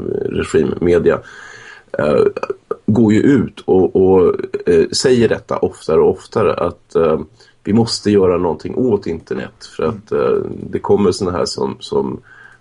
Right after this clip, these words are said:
Speaker 1: Anders Behring Breivik som, som bara får såna idéer från, eh, eh,
Speaker 2: <laughs>
Speaker 1: sajter som vi inte kan kontrollera, så att, eh,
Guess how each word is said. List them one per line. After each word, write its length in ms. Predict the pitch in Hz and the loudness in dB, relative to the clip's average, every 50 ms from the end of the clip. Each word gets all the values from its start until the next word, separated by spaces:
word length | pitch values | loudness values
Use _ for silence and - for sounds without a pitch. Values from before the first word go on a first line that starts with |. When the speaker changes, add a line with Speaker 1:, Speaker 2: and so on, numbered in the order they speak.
| _ _ | _ _
Speaker 1:
Anders 380 | - - 82 78 - - - - | -6 -4 -2 -2 -4 -4 -4 -2
Behring 300 | - 78 76 76 76 78 | -2 0 0 0 -4 -2
Breivik 580 | 76 85 87 82 69 67 - 85 78 - - | 0 0 2 2 0 -4 -6 -6 -6 -6 -8
som, 280 | - - - - - - | -10 -10 -10 -10 -10 -12
som 320 | - - - 67 71 71 69 | -12 -8 -6 -6 -6 -6 -2
bara 380 | - 110 92 - 76 80 87 | 0 2 2 4 2 2 0
får 220 | 87 - - 67 76 | -2 -2 -4 -4 -4
såna 220 | - - - 69 | -4 -4 -4 -4
idéer 640 | 76 80 - - 104 107 95 - - - - - - | -4 -4 -2 -2 -2 -2 0 -2 -2 -2 -2 -4 -8
från, 380 | - - - - 58 58 - - | -4 -2 -2 -2 -2 -4 -6 -6
eh, 880 | - - - - - _ - - - - - - _ _ _ - - - | -6 -6 -6 -8 -10 _ -20 -20 -20 -20 -20 -20 _ _ _ -6 -4 -2
eh, 280 | - - - - - | -2 -2 -2 -2 -2
Speaker 2:
<laughs> 20 | - | -2
Speaker 1:
sajter 480 | - - - 98 80 - - - - | -4 -4 -4 -4 -4 -6 -6 -6 -6
som 180 | - - - 73 | -6 -6 -8 -8
vi 140 | 73 85 80 | -6 -6 -6
inte 180 | 78 80 - | -8 -10 -12
kan 160 | - - - | -12 -12 -12
kontrollera, 720 | - - - 78 - - 78 80 113 127 90 - 52 50 - | -10 -8 -10 -8 -8 -8 -4 -2 0 2 2 0 -2 -6 -8
så 140 | - - - | -8 -8 -10
att, 200 | - - _ - | -10 -10 _ -6
eh, 300 | 65 65 67 60 - | -4 -2 -2 -2 -2